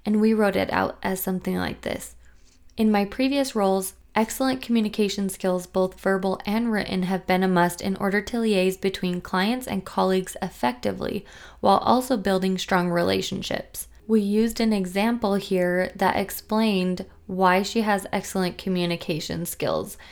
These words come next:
She said she has them both verbal and written,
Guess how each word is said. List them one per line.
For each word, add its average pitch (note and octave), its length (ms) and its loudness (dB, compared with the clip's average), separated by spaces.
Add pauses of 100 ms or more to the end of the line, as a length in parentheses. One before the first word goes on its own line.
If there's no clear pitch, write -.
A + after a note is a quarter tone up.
(340)
She - 220 -2
said F3+ 420 2
she F#3+ 220 0
has F3+ 220 4
them F3 160 0
both E3+ 240 -2
verbal F3+ 640 2
and A3+ 260 0
written, F3 580 0